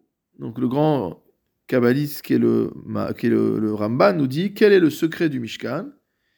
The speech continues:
Sheye Akavod Asher Shachan Al Har Sinai Shochen Alav Benistar. C'est qu'en fait, le, la même gloire divine, si on peut traduire le mot Kavod, la même présence divine qui était au Sinaï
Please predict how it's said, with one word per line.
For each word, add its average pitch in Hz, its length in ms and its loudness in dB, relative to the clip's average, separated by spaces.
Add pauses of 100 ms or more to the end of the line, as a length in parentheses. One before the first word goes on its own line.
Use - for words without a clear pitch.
(520)
Sheye 147 600 4
Akavod 196 800 2
Asher 156 360 -4
Shachan 175 580 -4
Al 135 160 -2
Har 131 120 0
Sinai 143 460 0
Shochen 156 480 -2
Alav 131 340 0
Benistar. 120 680 -6 (720)
C'est - 200 -4
qu'en 156 260 2
fait, - 300 0
le, 160 600 0
la 143 200 0
même 208 420 0
gloire 180 420 2
divine, 160 560 -2
si - 160 -12
on 120 80 -8
peut 131 120 -6
traduire 131 340 -2
le 127 60 2
mot 127 120 0
Kavod, 120 460 0 (1700)
la 131 180 2
même 220 240 2
présence 196 460 0
divine 175 380 -2
qui 170 140 -2
était 170 200 4
au 285 120 6
Sinaï 226 720 0